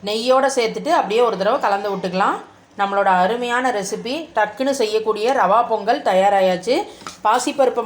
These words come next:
மட்டும் நீங்க வேக வச்சு எடுத்துட்டீங்கன்னா போதும். டக்குன்னு நம்ம இந்த ரவா பொங்கலை ஃபைவ்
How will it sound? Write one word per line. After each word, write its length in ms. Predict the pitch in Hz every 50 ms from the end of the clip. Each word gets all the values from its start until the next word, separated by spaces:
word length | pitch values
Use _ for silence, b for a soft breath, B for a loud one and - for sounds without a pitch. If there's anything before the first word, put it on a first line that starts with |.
| 220
மட்டும் 200 | 220 220 302 285 254
நீங்க 140 | 226 202 202 196 202
வேக 200 | 220 226 233 233 220
வச்சு 160 | 214 214 - 214 185
எடுத்துட்டீங்கன்னா 500 | 185 190 202 196 202 202 202 214 233 247 - 214
போதும். 280 | 196 196 220 277 339 320 254
டக்குன்னு 380 | 208 - - - 262 262 254 233
நம்ம 140 | 214 208 196
இந்த 100 | 196 190 185 175
ரவா 160 | 185 208 233 -
பொங்கலை 260 | 226 202 190 208 247 277 269 226
ஃபைவ் 200 | 208 202 226